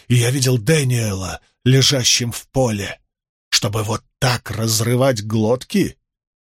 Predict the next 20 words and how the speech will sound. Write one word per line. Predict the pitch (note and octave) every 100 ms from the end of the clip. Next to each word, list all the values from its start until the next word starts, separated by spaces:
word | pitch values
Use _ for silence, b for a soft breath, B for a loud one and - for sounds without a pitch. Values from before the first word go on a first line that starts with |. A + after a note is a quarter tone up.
| -
Нет, | G2+ F#2+ E2 D#2 - _ _ _ _ _ -
женщине | C3+ G#3 C#3 B2 A2+ F#2+
это | -
не | F2
под | F#2 F2+
силу». | - D#2 A1+ A1 _ _ _ _ _ _ _ _ _ _ _ _ -
«А |
сами | B2+ - E3+ G#2+ F#2+
вы, | F2 B1+ _ _ _ -
будучи | B2 C3 C3 - C3+ - _
богобоязненным | C3 D3 D3 D#3 D#3+ B2+ G2 A2+ B2 C3
человеком, | - D3 D3+ B2 D#2 C#2+ C#2+ _ _ _ _
верите, | A2 G3 A#3 C#3 -
что | - - B2+
сатана | - C3 C3+ B2+ D#3 G#3+ G#3+ _ _ _ _ -
может | C3 C3+ C3 -
преспокойно | C#3 C3 - D3+ E3+ C3+ A#2
войти | A#2 B2+ -
в | -
церковь | - G3 F#3+ - D#2+ -